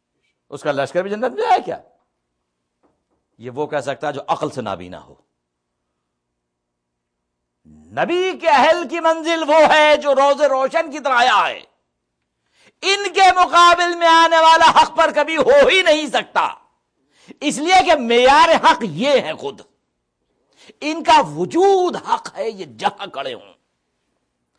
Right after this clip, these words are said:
ہمیشہ دیکھنا پڑے گا ان کا مقابل کون ہے، چونکہ یہ تو حق پر ہیں۔ اس کی شناخت ہوگی باطل پہ کون ہے، جو ان کے مقابلے پر آیا ہے، ورنہ یہ تو ان کی جنگ رسول کی جنگ ہے، ان کی صلح رسول کی صلح ہے۔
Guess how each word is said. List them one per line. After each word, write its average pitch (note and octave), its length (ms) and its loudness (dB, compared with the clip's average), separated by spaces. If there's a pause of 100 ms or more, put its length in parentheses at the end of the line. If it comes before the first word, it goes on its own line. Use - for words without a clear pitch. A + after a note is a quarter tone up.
(260)
ہمیشہ F4 500 4
دیکھنا E4 520 2
پڑے E4 180 2
گا F4 40 0
ان E4 200 -2
کا D#4+ 120 0
مقابل D4 540 -2
کون G#3 300 -6
ہے، F#2 200 -20 (200)
چونکہ C4 200 -10
یہ C#4 60 -6
تو B3+ 80 -2
حق A3 200 -2
پر A#3+ 100 2
ہیں۔ F#3+ 240 -4 (1700)
اس E4+ 240 -4
کی F4+ 160 -2
شناخت D#4 480 2
ہوگی D4 240 -2
باطل A3 600 -2
پہ D4 160 -2
کون C#4+ 240 -2
ہے، B3+ 80 -4 (180)
جو C3+ 180 -10
ان G3+ 140 -8
کے G#3+ 100 -10
مقابلے C#3 500 -14
پر G2+ 140 -14
آیا C#2 200 -20
ہے، - 180 -20 (840)
ورنہ F3 160 -12
یہ F3 220 -4
تو A3+ 140 -2
ان G3+ 180 -8
کی A3+ 120 -12
جنگ A3+ 240 -6
رسول C4 320 -8
کی A#3 80 -12
جنگ F3+ 220 -4
ہے، - 140 -18 (360)
ان G#3 120 -4
کی F3 100 -10
صلح G3 280 -4
رسول B3 280 -6
کی G#3 60 -12
صلح D#3+ 200 -8
ہے۔ G#2 120 -8